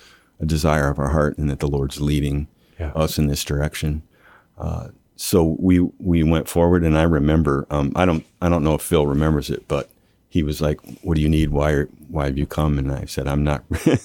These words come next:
Speaker 1: <laughs> we're not really sure, but we just wanna give our, our lives,
Speaker 2: Wow.
Speaker 1: uh, eventually to some type of ministry."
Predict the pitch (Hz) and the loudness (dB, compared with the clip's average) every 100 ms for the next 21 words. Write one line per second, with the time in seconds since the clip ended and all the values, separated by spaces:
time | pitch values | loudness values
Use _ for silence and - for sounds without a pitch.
0 | - - - - - 101 92 92 82 85 | -4 -6 -18 -20 -12 0 2 4 4 4
1 | 85 78 101 92 78 73 78 82 - 78 | 2 2 2 2 2 2 2 2 0 0
2 | 71 71 71 67 67 - - _ 73 73 | 0 0 0 0 -2 -6 -18 _ -4 0
3 | 73 71 71 71 69 - - 85 78 80 | 0 0 -2 -4 -6 -10 -8 -4 -2 -2
4 | 73 80 82 - 69 69 76 - 78 71 | 0 0 0 -2 -2 -2 -4 -2 -2 -2
5 | - _ - - - - - - _ _ | -6 _ -18 -10 -10 -8 -14 -14 _ _
6 | _ _ _ _ 76 78 - 71 71 | _ _ _ _ -2 0 -2 -4 -4